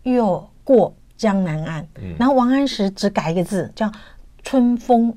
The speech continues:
Speaker 1: 又绿江南岸”，
Speaker 2: 嗯。
Speaker 1: 然后结果那个王安石传-，
Speaker 2: 就，嗯。
Speaker 1: 就传颂一时，
Speaker 2: 就不一样了，
Speaker 1: 因为，呃，对。
Speaker 2: 这个“绿”就不一样了，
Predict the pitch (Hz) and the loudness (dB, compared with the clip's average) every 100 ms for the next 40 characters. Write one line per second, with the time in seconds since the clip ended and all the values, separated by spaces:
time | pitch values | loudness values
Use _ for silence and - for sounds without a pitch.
0 | - 320 285 220 185 262 214 - - 208 | -2 2 2 4 6 6 6 2 -4 0
1 | 196 185 156 151 160 147 - 107 92 85 | 0 0 -2 -4 -6 -8 -12 -12 -10 -2
2 | 277 359 339 349 320 277 320 302 277 302 | 0 0 0 0 2 0 0 -2 0 0
3 | 330 - 240 247 - - - - - 208 | -2 0 2 0 -2 -16 -10 -6 -6 -6
4 | 320 285 - - - 233 240 285 262 277 | -2 -2 -2 -10 0 4 4 6 4 4
5 | - 190 196 - - 127 240 143 - 90 | 2 4 4 2 -2 2 6 8 6 4
6 | 69 - 320 403 339 453 208 143 127 117 | 0 0 4 6 6 4 4 2 0 0
7 | 113 90 76 | -2 -2 -4